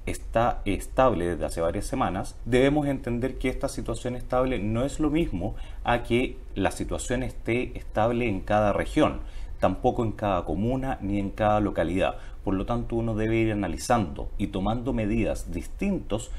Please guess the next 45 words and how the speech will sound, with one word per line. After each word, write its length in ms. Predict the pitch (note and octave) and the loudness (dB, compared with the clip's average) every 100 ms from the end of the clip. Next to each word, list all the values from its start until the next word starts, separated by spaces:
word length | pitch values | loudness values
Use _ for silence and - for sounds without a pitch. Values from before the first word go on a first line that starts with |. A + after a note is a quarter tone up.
| - | -8
según 340 | - A#2+ G#2 A#2+ | -4 -2 0 -2
la 80 | A#2+ | -2
situación 520 | - - - A2 A2+ | -4 -4 -4 -2 -2
de 100 | A2 | -2
contagio 560 | - - A2 A2 - | -4 -2 0 0 -2
en 100 | G#2 | -2
cada 300 | - F2 F2 | -2 -2 0
zona. 380 | - - A#1+ - - - - - - - - - - | -2 -6 -6 -6 -8 -8 -8 -8 -10 -8 -8 -8 0
Hay 160 | C#3 D3+ | 4 6
un, 220 | D#3 D3+ | 6 2
está 240 | A2 - | -2 4
aumentando 720 | D3 D3+ C#3 A#2 - D3 D#3+ C#3 | 6 6 2 0 0 0 2 2
la 140 | A#2+ | 4
tasa 240 | A#2+ - | 2 2
de 120 | A#2 A2 | 0 0
contagios 640 | F#2+ F2+ A2 A2 A#2 G#2+ | -2 0 -2 0 -2 -2
en 140 | F2 | -2
la 100 | E2 | -4
zona 260 | - F#2+ F2 | -4 -4 0
norte, 520 | G#2+ A2+ - G2 A2+ - - - | 2 2 0 -4 -4 -6 -6 -2
que 100 | F#2 | -2
estaba 380 | - A2 A2 | 0 4 4
muy 260 | G2+ G2+ A#2 | 4 2 0
baja, 360 | F#2 A#2+ - F2 | 2 0 0 -4
sobre 300 | G2 F2 D2 | -4 -4 -4
todo 240 | G2 G#2 | -2 0
en 100 | F#2 | -2
la 80 | F2+ | -4
zona 480 | - F#2 G2 G2+ - | -4 -2 -2 -2 -2
de 80 | E2 | -2
Arica 240 | E2+ E2+ | -2 -2
y 60 | E2+ | -2
Parinacota, 840 | D#2+ D2+ D2 - G2+ - G2+ A2 - | -2 -4 -6 -2 -2 0 0 -2 -2
Tarapacá 640 | F#2 E2+ F#2 - F#2 F#2+ - | 0 0 0 -2 0 0 0
y 100 | F#2 | -2
Antofagasta, 720 | E2 - - A#2+ C3 - B2+ | -2 -2 0 4 4 2 -4
por 140 | - | -2
lo 100 | - | -2
tanto 320 | - F#2 F#2 F#2+ | 0 -2 -2 -4
no 200 | F#2 F#2 | -2 -2
debemos 240 | F#2 G2 | -2 -2
perder 400 | - F2 E2+ D2 | -2 -4 -2 -4
de 100 | D2+ | -2
vista 320 | C#2+ - - | -4 -4 -2
eso. 340 | A#2 - - | 0 0 -4